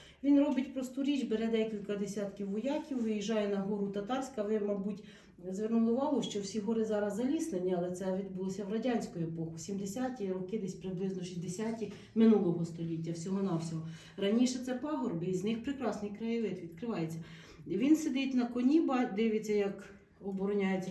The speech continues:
козаки і містяни, і бачить, що з боку ставу немає гармат. Їх просто нема фізично, бо в них нема, не було ресурсу цього в достатній кількості. Вони розраховують, що вода їх захистить.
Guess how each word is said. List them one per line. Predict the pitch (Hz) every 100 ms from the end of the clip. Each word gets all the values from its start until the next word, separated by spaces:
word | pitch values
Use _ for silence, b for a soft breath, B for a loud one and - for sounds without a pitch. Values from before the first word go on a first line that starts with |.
| -
козаки | 202 220 - 320
і | 277 202 190 185 180 180 180
містяни, | 185 - 262 285 233 B B B B B
і | 208 220 214 214
бачить, | 262 330 330 -
що | 240
з |
боку | 226 277 269
ставу | - 254 262 254
немає | 247 240 240
гармат. | 254 254 247 202 - 220
Їх | 220 -
просто | 226 - 233
нема | 262 240 -
фізично, | 220 277 311 - 214 190 185
бо | 202 208 208 208
в | 196
них | 247 226
нема, | 240 208 185
не | 208
було | 202 196 175
ресурсу | 175 - 165 - 165
цього | 185 170 180
в |
достатній | 185 - 180 165 170
кількості. | - 175 - 156 160 B B B B B
Вони | 185 208 240 302
розраховують, | 370 320 330 - 320 320 -
що | 277
вода | 254 254
їх | 262 240
захистить. | 247 - 247 - 285 -